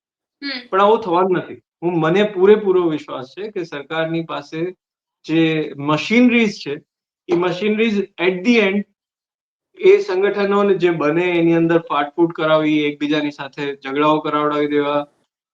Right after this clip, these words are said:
Speaker 2: બ-, એમની શામ, દામ, દંડ ભેદની નીતિઓથી બધું જ છૂટું છવાયું કરી નાખવાનું, છેલ્લે મત પડાવી લેવા. એ મિકેનિઝમ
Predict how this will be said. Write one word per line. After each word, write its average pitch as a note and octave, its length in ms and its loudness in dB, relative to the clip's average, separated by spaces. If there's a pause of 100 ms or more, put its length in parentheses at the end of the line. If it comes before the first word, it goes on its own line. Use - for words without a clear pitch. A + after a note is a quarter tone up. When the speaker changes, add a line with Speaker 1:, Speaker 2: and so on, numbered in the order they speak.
(100)
Speaker 2:
બ-, D3 260 0
એમની E3+ 400 0
શામ, E3 380 2
દામ, E3 260 0
દંડ D#3+ 280 2
ભેદની D#3+ 360 -4
નીતિઓથી D#3+ 720 -2 (680)
બધું F#3 300 2
જ - 140 -4
છૂટું G#3 240 4
છવાયું F3+ 520 0
કરી E3+ 160 -2
નાખવાનું, F#3 440 -4
છેલ્લે F#3 360 -4 (800)
મત F3 240 2 (120)
પડાવી C#3 280 -4
લેવા. G#2+ 140 -14 (1400)
એ A3 120 6
મિકેનિઝમ G#3+ 800 2